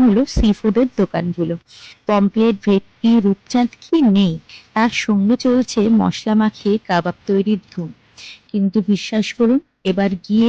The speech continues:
একটু হতাশই হলাম। চারিদিকে এত পোকা, আর লাইটের পোকাগুলো সেই যে মাছের উপর পড়ছে,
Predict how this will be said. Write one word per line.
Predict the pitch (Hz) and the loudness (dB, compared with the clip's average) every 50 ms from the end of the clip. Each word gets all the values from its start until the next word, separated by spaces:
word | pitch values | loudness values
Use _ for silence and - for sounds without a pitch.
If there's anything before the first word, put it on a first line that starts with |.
| 269 269 | 2 0
একটু | 214 - _ 262 254 202 | -2 -4 _ -6 -4 -4
হতাশই | - 185 170 - 190 185 - - - 226 | -4 -6 -6 -4 -6 -8 -6 -4 -4 -2
হলাম। | 180 175 175 165 170 170 - - _ _ _ - - - 233 - - - | -2 -2 -2 -4 -4 -8 -10 -14 _ _ _ -20 -20 -20 -20 -18 -12 -6
চারিদিকে | - 202 190 190 196 180 214 208 - - 240 | -4 -2 0 0 0 -2 -2 -4 -4 -4 -4
এত | - - 190 185 - _ _ 233 220 208 - - | -4 -2 -4 -6 -6 _ _ -4 -4 -4 -4 -4
পোকা, | 220 208 - - - 240 226 202 190 185 - - - - - _ | -4 -4 -4 -4 -4 -2 -2 -2 -2 -4 -8 -16 -20 -20 -10 _
আর | 202 | -2
লাইটের | 208 196 196 190 190 190 185 - 226 220 - - | 0 0 0 0 -2 -2 -2 -2 -4 -4 -4 -6
পোকাগুলো | - 196 - 214 214 208 214 214 220 226 | -10 -10 -8 -6 -4 -2 -2 0 0 0
সেই | 214 - - 202 208 190 | -2 -2 -2 -4 -2 -2
যে | 226 226 | -2 -2
মাছের | 214 196 185 185 - - 233 208 | -2 -2 -4 -6 -6 -6 -4 -4
উপর | 220 208 - 233 226 208 - - | -4 -4 -4 -6 -6 -6 -6 -4
পড়ছে, | 208 208 - - - - 254 | -4 -4 -4 -4 -6 -4 -2